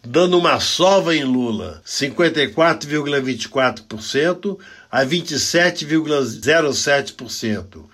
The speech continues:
Ganhou em vinte e cinco dos vinte e seis estados. A sova se repetiria quatro anos mais tarde. Agora havia reeleição. Cinquenta e três vírgula zero seis por cento a trinta e um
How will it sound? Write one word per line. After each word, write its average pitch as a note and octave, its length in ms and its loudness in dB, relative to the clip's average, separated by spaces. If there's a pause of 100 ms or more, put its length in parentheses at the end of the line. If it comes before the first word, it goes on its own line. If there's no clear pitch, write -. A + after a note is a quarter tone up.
(380)
Ganhou D3 360 6
em F3 100 2
vinte F3 440 2
e D#3+ 60 2
cinco G3+ 420 -2
dos D#3 180 -2
vinte E3 240 -2
e - 40 -10
seis D#3+ 360 0
estados. F2+ 840 -6 (220)
A B2+ 140 -2
sova C3 720 2 (220)
se - 180 -10
repetiria E3 840 0
quatro E3+ 360 2
anos D#3 220 0
mais D3+ 320 0
tarde. F2+ 580 -2 (180)
Agora A2+ 440 0
havia D3 260 2
reeleição. C#3 840 -2 (180)
Cinquenta E3+ 640 2
e C#3 100 2
três F3 360 2
vírgula D3+ 400 2
zero C3 320 2
seis C3 360 0
por - 180 -14
cento F#3 680 -4
a C3+ 160 0
trinta F#3+ 440 0
e C#3 180 0
um G#3+ 260 2